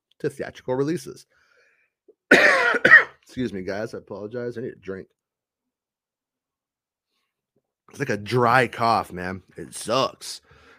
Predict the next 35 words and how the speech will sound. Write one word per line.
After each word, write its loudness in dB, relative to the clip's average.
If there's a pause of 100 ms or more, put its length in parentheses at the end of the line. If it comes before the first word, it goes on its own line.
All 2
right. 2 (320)
It 4
has 6
already 8
been 4
shifting -2
many 2
of 2
its 2
streaming 0
movies -2
to 0
theatrical -6
releases. -4 (340)
Generally, -2 (1000)
in -2
the -2
past 0 (160)
few -6
years, -2
Disney -4
has -4
been -4
trying -4
to -8
keep -16
all -2
of -4
its -6
shows 0
and -4
films -8
exclusively -6
available 0